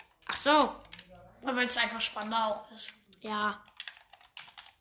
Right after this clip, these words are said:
Speaker 2: Deswegen lasse ich aber wenigstens ein bisschen was hier. Lass eine Kiste craften. Dann ma-, lass
Speaker 1: Ja,
Speaker 2: ein
Speaker 1: aber ich
Speaker 2: bisschen
Speaker 1: baue
Speaker 2: was
Speaker 1: eine,
Speaker 2: hier.
Speaker 1: aber Werkbank sollen wir ganz dringend mitnehmen.
Speaker 2: Eine Kiste lasse ich hier.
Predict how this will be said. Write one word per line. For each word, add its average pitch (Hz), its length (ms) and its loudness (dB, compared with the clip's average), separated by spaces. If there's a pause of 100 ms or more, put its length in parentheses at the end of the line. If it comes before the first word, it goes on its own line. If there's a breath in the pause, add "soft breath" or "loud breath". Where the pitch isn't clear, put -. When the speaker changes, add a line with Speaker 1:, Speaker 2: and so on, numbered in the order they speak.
(180)
Speaker 2:
Deswegen 302 320 8
lasse 302 180 8
ich 311 80 0
aber 285 180 4
wenigstens 294 500 0
ein 254 60 -6
bisschen 277 280 -2
was 247 220 -2
hier. 254 260 2 (440 loud breath)
Lass 277 180 0
eine 311 100 4
Kiste - 380 2
craften. 208 680 -4 (440 loud breath)
Dann 247 100 0
ma-, 247 120 2
lass 254 140 4
Speaker 1:
Ja, 247 240 12
Speaker 2:
ein 247 60 10
Speaker 1:
aber 254 120 8
ich 262 60 6
Speaker 2:
bisschen 254 40 0
Speaker 1:
baue 294 100 12
Speaker 2:
was 285 120 12
Speaker 1:
eine, 262 100 4
Speaker 2:
hier. 262 80 12
Speaker 1:
aber 262 180 8
Werkbank 285 360 6
sollen 220 280 0
wir 208 140 -4
ganz 214 240 -4
dringend 208 180 -12
mitnehmen. 202 300 -8 (640)
Speaker 2:
Eine 302 260 10
Kiste 285 340 -4
lasse 262 240 -2
ich - 120 -8 (120)
hier. 262 280 0